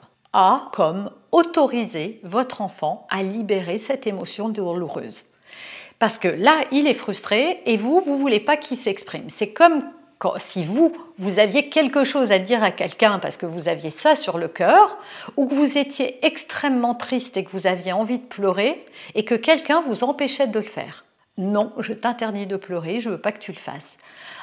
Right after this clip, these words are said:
En fait, à partir du moment où votre enfant n'est pas violent, ou ne fait pas, n'a pas un comportement inacceptable, il a le droit de hurler. Il a le droit de pleurer, il a le droit de pas être content, de taper des pieds et de se plaindre.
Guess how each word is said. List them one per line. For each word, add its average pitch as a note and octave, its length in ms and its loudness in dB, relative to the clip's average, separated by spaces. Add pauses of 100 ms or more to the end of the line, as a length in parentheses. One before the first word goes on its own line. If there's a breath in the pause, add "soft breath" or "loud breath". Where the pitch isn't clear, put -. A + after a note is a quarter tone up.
(120)
En F#3+ 100 -6
fait, D#4+ 320 0
à G3+ 60 0
partir B3+ 380 -2
du A#3+ 80 -6
moment G#3+ 400 -2
où E3+ 40 -8
votre A#3+ 440 -6
enfant G3+ 420 -6
n'est D#3+ 140 -12
pas F#3 360 -2
violent, E3+ 600 -2 (520 loud breath)
ou F#3+ 100 -4
ne F#3 100 -4
fait F3 180 -8
pas, A3+ 360 2 (100)
n'a F3+ 160 -6
pas A#3+ 180 2
un D#3+ 100 0
comportement F#3+ 640 -6
inacceptable, E3 880 -4 (1000)
il D3+ 180 -4
a A#3+ 180 2
le C3+ 180 -6
droit B3 380 2
de D3+ 240 -8
hurler. G#4 360 -2 (480 loud breath)
Il E3+ 160 -6
a D3 120 -2
le E3 60 -12
droit G#3 260 -2
de D#3+ 140 -8
pleurer, C4 540 0 (340 loud breath)
il F3 160 -2
a D3 80 2
le D3+ 60 -10
droit D4+ 280 2
de G3+ 120 0
pas C4+ 300 2
être A#3+ 160 -2
content, A#3 460 -2
de A#3+ 100 -2
taper G#3+ 400 -2
des D#3 140 -4
pieds D4+ 600 -2
et G#3+ 40 2
de G#3 120 -4
se B3+ 200 -4
plaindre. C#4 720 0